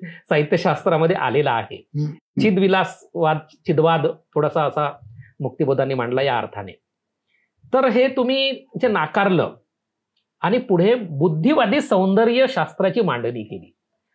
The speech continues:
Speaker 1: आपण पुढे सत्याच्या सौंदर्याकडे नंतर येऊ. बुद्धिवादी सौंदर्य शास्त्राची आपण नवी मांडणी केली, त्यानंतर साहित्याचे इहवादी सौंदर्यशास्त्र आपण मांडलं.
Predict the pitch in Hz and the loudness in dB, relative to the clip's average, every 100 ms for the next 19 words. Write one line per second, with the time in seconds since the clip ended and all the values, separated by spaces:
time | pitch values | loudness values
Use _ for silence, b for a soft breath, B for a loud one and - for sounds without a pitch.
0 | - 131 175 175 185 170 - 180 175 165 | -8 -4 -2 0 0 -2 -2 -2 0 2
1 | 180 175 233 233 190 156 101 - _ _ | 2 2 0 0 0 0 0 -6 _ _
2 | _ _ _ _ _ 147 165 156 254 240 | _ _ _ _ _ -2 0 2 2 2
3 | 247 262 196 190 226 247 220 170 - 226 | 2 0 0 2 2 2 0 -4 -2 -2
4 | 233 233 226 233 240 - 196 175 247 220 | 0 -2 0 -4 -4 -10 -2 0 2 0
5 | 180 185 226 175 151 127 - _ _ _ | 2 2 2 2 -2 -4 -10 _ _ _
6 | _ _ _ _ _ - 185 220 220 247 | _ _ _ _ _ -2 0 0 0 -2
7 | 240 180 233 - 254 254 269 226 214 254 | 0 0 0 2 0 0 0 2 4 4
8 | 262 302 262 247 262 208 196 - 185 156 | 4 2 0 2 2 0 -4 -2 -2 -2
9 | 156 131 104 127 | -2 -4 -6 -10